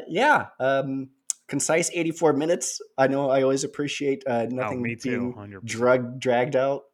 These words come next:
Speaker 1: Uh, yeah.
Speaker 2: Hundred percent.
Speaker 1: I got the,
Speaker 2: Well, 'cause it's a
Speaker 1: like, we saw
Speaker 2: tense movie, so I think a tense
Speaker 1: Mm-hmm.
Speaker 2: movie, s-, it's good to have them be short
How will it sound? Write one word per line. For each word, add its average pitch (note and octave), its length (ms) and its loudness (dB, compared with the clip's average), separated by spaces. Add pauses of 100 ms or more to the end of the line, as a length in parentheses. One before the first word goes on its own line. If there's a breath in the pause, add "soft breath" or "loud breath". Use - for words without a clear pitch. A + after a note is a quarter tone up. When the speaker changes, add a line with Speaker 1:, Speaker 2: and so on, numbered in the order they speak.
(140)
Speaker 1:
Uh, G2 300 -6
yeah. B2+ 220 -4
Speaker 2:
Hundred A2 280 -12
percent. G#2+ 240 -8
Speaker 1:
I A2 40 -4
got B2+ 160 2
the, B2 180 6
Speaker 2:
Well, G#3+ 60 -4
'cause C4+ 160 -4
it's C4 120 -6
a B3 40 -2
Speaker 1:
like, C3 120 0
we C#4 60 2
saw C#4+ 120 6
Speaker 2:
tense - 140 0
movie, B2 360 -6
so D3+ 240 -4
I D3+ 80 -2
think G3+ 100 -10
a F3 60 -6
tense A3+ 340 -6
Speaker 1:
Mm-hmm. C3 100 -4
Speaker 2:
movie, B2 180 -2
s-, - 220 -14
it's C#3+ 280 -10
good D#3 300 -4
to D#3 60 -6
have B2 200 -8
them A#2 160 -12
be A2 100 -12
short G2+ 460 -14